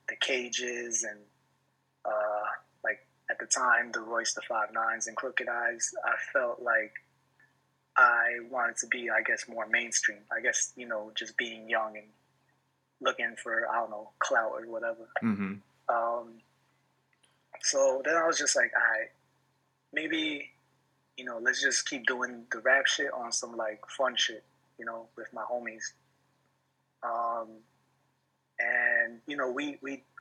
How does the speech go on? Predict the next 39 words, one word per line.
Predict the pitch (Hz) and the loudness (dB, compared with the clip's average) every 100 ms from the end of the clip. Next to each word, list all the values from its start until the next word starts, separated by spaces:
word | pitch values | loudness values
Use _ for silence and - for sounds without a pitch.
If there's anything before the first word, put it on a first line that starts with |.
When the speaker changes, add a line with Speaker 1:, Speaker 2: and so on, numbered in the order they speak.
| - | -8
Speaker 1:
we | 127 | -2
did | - - | -2 6
that. | - - - _ | 8 8 2 _
You | 120 | -14
know, | 120 | -10
we | 117 | -8
would | 120 120 | -6 -6
just | - | -4
make | 117 - | -4 -2
songs | - 127 123 - | 0 -2 -4 -6
for | - 117 | -2 -2
ourselves, | 107 - - 117 110 - | 0 0 0 -2 -6 -6
songs. | - 117 113 - - _ _ _ 131 | -4 -4 -2 -4 -6 _ _ _ 0
Um, | 123 127 127 123 127 - | 2 2 2 0 -8 -8
so | - 123 | 0 4
I | 127 | 4
was, | 123 | 4
like, | 120 117 - - - - - - | 2 0 -2 -2 -2 -4 -10 4
early | 151 147 135 | 6 6 2
twenties, | - 123 120 120 120 - - - _ _ - | 0 0 -4 -6 -2 -2 -2 -14 _ _ -2
and | 120 120 123 | 0 0 -2
around | 123 165 185 | 6 6 8
that | 151 | 6
same | 135 131 120 | 6 2 4
time, | 127 123 120 117 117 - _ _ _ _ _ _ _ _ _ _ _ _ - | 4 6 4 2 -4 -20 _ _ _ _ _ _ _ _ _ _ _ _ -2
uh, | 120 117 113 113 113 113 113 | 0 2 2 2 0 -2 -4
the | |
blog | 113 127 127 123 - - | 0 4 6 6 2 -6
was | 110 - | -2 2
happening. | 123 - - - _ - | 2 0 -6 -12 _ -2
Speaker 2:
Mm-hmm. | 110 92 | -2 0
Speaker 1:
And | 113 120 | 0 0
one | 131 | -2
of | 131 | 0
my | 117 131 | 0 2
homies | 131 127 123 | -2 -2 -6
was | 117 | 0
really | 120 120 117 | 2 2 0
into | 110 | -4